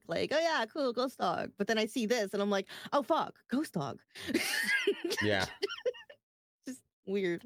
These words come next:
Speaker 2: It
Speaker 1: I don't
Speaker 2: is
Speaker 1: know.
Speaker 2: weird. Uh, I heard a theory that the Nightmare Before Christmas,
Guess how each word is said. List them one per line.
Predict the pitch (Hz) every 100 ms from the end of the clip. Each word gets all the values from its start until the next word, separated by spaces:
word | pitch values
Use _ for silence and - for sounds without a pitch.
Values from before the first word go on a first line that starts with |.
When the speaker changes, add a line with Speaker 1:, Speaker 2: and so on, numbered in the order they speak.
| 226
Speaker 2:
It | 101
Speaker 1:
I |
don't | 107 123
Speaker 2:
is | 135
Speaker 1:
know. | 117
Speaker 2:
weird. | 104 101 98 - _ -
Uh, | 120 120 107
I | 139
heard | 170 214
a | 135
theory | - 139 170 123 101 98
that | 98 101 95 - 101
the | 104 101
Nightmare | 110 107 117 113 - - 110 110
Before | 101 101 113 104
Christmas, | 117 113 - 98 - - -